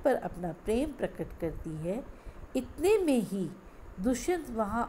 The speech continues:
आकर सहसा उपस्थित हो जाते हैं। इस प्रकार दोनों प्रेमियों का संयोग हो जाता है। तो जब यह सब विभाव, अनुभाव, व्यभिचारी भाव आदि का संयोग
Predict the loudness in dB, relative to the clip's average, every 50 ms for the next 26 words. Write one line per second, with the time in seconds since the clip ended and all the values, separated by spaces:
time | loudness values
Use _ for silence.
0 | -2 -2 -2 -2 0 0 -2 -2 0 0 -2 -2 -2 -2 -2 2 2 2 2 2
1 | -2 -8 -4 -4 -4 -4 -4 -4 -4 -2 -2 -2 -2 -2 0 0 0 0 0 -2
2 | -2 -2 -4 -4 -4 -2 -2 -2 -2 -4 -4 -6 -6 -8 -8 -8 -10 -10 -8 0
3 | 6 8 10 10 8 6 2 4 4 4 4 2 2 2 2 2 2 2 2 4
4 | 4 4 2 2 2 2 2 2 2 0 -4 -6 -8 -8 -6 -4 -2 -2 -2 -4
5 | -8 -8 -6 -6 -6 -6 -6 -4 -2 -2 -2 -2 -6 -4 0 2 4 4 4 4
6 | 2 0 -2 -2 -4 -4 -4 -2 -2 -2 -2 -2 -4 -4 -8 -10 -14 -16 -16 -14
7 | -12 -12 -12 -12 -12 -14 -12 -12 -12 -12 -12 -14 -16 -14 -14 -14 -14 -14 -16 -16
8 | -16 -16 -16 -14 -14 -10 0 6 6 6 6 8 8 8 8 8 6 0 0 2
9 | 2 4 4 4 4 4 2 2 4 6 6 6 6 0 -10 -12 -14 -16 -18 -20
10 | -20 -20 -20 -20 -20 -20 -16 -8 0 4 4 4 6 6 6 8 8 8 8 6
11 | 4 0 0 2 2 2 2 0 -2 2 6 8 8 8 8 6 4 2 2 2
12 | 0 2 4 4 4 6 4 2 0 2 2 2 2 0 2 2 2 2 2 2
13 | 2 2 2 4 2 2 2 2 0 0 0 0 0 0 -2 -2 -2 -4 -8